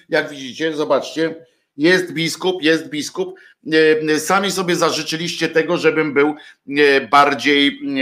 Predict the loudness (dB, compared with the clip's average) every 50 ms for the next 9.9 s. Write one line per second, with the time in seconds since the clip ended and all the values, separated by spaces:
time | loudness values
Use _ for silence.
0 | 0 2 2 2 0 0 0 0 -2 -2 0 0 2 2 2 0 -2 -2 0 0
1 | 2 0 -2 -4 -8 -10 -6 -2 -2 -2 -2 -2 -4 -4 -2 -4 -6 -6 -6 -8
2 | -12 -12 -12 -12 -10 -8 -6 -8 -8 -8 -12 -14 -10 -4 -4 -2 -2 -2 -2 -2
3 | -2 -4 -6 -10 -8 -8 -4 0 2 4 4 4 2 2 -2 -4 -4 -6 -8 -14
4 | -14 -6 -4 0 0 0 0 -2 -4 -10 -18 -20 -20 -20 -20 _ _ 0 4 4
5 | 6 4 6 4 2 4 6 6 6 6 6 4 2 -2 -4 -2 0 4 6 6
6 | 8 8 8 8 8 6 4 2 0 2 2 4 4 4 2 2 0 -2 -4 -6
7 | -6 -8 -4 0 0 0 0 0 -4 -14 -18 -10 -6 -6 -6 -4 -2 -4 -4 -4
8 | -4 -8 -10 -10 -14 -16 _ -20 -20 -20 _ _ -10 -6 -2 0 2 2 2 0
9 | -2 -2 0 0 0 2 2 0 2 2 2 2 2 2 0 0 -2